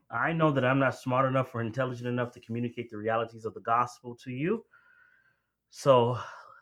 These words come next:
let's get into it. Now, it's, before I even do that, I just wanna say, I've spent so much time in this one section of our study. And I think every time that God has me do this, he's doing this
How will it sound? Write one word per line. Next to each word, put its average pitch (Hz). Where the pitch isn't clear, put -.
let's 180
get 156
into 135
it. 110
Now, 127
it's, 120
before 120
I 156
even 127
do 123
that, 104
I 135
just 151
wanna 139
say, 107
I've 147
spent -
so 156
much 151
time 123
in 113
this 107
one 120
section 113
of 98
our 98
study. 92
And 127
I 151
think 151
every 175
time 147
that 120
God 127
has 120
me 120
do 120
this, 95
he's 135
doing 170
this -